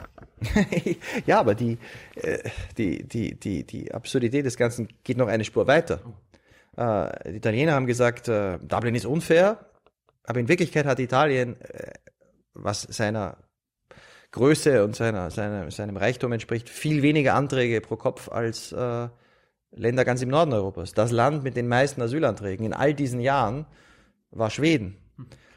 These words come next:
Das heißt, wir hatten ein System, wo, und darum hat's auch, haben alle damit leben können, wo es eine informelle Verteilung der Flüchtlinge gab.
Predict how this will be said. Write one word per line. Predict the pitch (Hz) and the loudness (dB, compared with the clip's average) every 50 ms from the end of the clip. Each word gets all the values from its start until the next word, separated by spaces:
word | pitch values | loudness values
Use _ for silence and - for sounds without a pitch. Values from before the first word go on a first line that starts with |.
| _ _ _ | _ _ _
Das | - 123 | -2 -2
heißt, | 120 123 | 2 4
wir | 135 131 | 4 4
hatten | 143 175 - 165 | 4 4 2 0
ein | 147 135 | 0 0
System, | 143 131 - - 160 180 185 175 151 127 | -2 -4 -2 2 2 2 4 2 0 0
wo, | 127 123 120 123 120 | 0 2 2 2 2
und | 95 - - - 123 | 0 -2 -4 -4 0
darum | 139 139 165 170 160 143 | 2 4 4 4 4 4
hat's | 143 135 - | 2 2 2
auch, | 127 120 117 117 - - - - | 2 2 0 -2 -8 -14 -14 -12
haben | - - 120 123 95 | -8 -4 -4 0 0
alle | 101 131 139 | 2 2 2
damit | 135 131 127 | 0 0 0
leben | 113 127 156 160 139 120 | 0 0 0 0 0 -2
können, | - 110 98 95 90 90 98 - _ _ - - - - - | -4 -4 -4 -6 -6 -8 -10 -14 _ _ -20 -20 -20 -4 2
wo | 127 131 | 2 4
es | 131 | 4
eine | 131 127 131 135 | 4 2 2 2
informelle | - 185 190 180 - 165 147 139 131 127 117 | 2 2 2 2 2 0 0 2 2 0 0
Verteilung | 117 120 120 120 113 110 110 113 | -2 -2 -2 0 0 0 0 -2
der | 101 95 | -4 -6
Flüchtlinge | - - 95 - - 98 92 90 | -8 -10 -12 -12 -12 -12 -10 -10
gab. | 87 90 - - - | -10 -10 -12 -14 -14